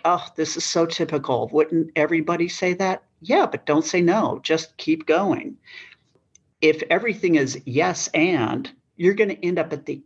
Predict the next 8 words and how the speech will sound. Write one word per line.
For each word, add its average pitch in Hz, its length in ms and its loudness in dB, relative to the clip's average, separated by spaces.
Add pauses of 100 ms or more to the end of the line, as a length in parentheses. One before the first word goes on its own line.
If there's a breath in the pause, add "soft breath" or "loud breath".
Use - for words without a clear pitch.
end 175 400 0
with 160 120 -2
a 196 80 -12
whole 269 480 -2
bunch 220 440 -2
of 131 300 -2
different 220 480 0
ways 143 760 0